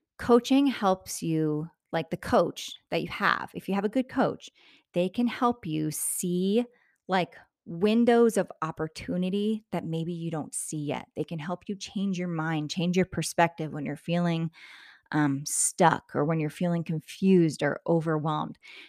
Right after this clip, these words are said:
And they can help you with that future focused thinking. And, um, you know, I've, I've gotten so much from coaching myself, and even just having a weekly coaching session, it keeps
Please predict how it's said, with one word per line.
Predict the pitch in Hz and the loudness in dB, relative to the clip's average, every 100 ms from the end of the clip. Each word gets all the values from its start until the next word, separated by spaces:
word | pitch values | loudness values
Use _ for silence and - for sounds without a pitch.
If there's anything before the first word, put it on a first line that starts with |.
| - | -4
And | 175 | 0
they | 180 | 0
can | 175 | -2
help | 156 - 285 - 208 | -6 2 2 2 -2
you | 160 | -2
with | 170 | -2
that | 160 - - | -2 -2 -6
future | - - 202 196 180 | -8 2 2 4 -2
focused | 165 - 165 156 147 - - | -2 0 -2 0 -6 -6 -6
thinking. | 147 147 143 - 156 _ _ _ _ _ _ - | -6 -6 -10 -12 -16 _ _ _ _ _ _ -10
And, | 156 151 - - | -4 -2 -4 -6
um, | 139 147 92 143 165 - _ _ _ _ - | -6 -4 -6 -8 -12 -18 _ _ _ _ -8
you | 175 170 | -4 -2
know, | 151 | 0
I've, | - 202 175 - | 4 4 4 0
I've | 180 208 214 | 4 6 8
gotten | 214 180 165 | 8 6 6
so | 175 170 | 2 4
much | 160 - | 2 0
from | 156 151 | -4 -2
coaching | 175 165 175 156 | 0 0 0 -2
myself, | 151 - 165 214 247 - | -2 2 6 6 6 2
and | 165 160 - - - - | 0 -2 -8 -20 -20 -4
even | 220 262 320 262 | 4 6 8 6
just | 190 - | 6 0
having | - - 156 165 180 | -6 4 4 4 0
a | 156 | 0
weekly | 151 156 - 170 170 - | -2 -4 -4 -4 -4 -2
coaching | 160 156 160 175 | -2 0 -2 -2
session, | - 180 - 220 190 | 0 0 2 0 0
it | - | -4
keeps | - - 202 240 - | -12 -2 -2 -2 -8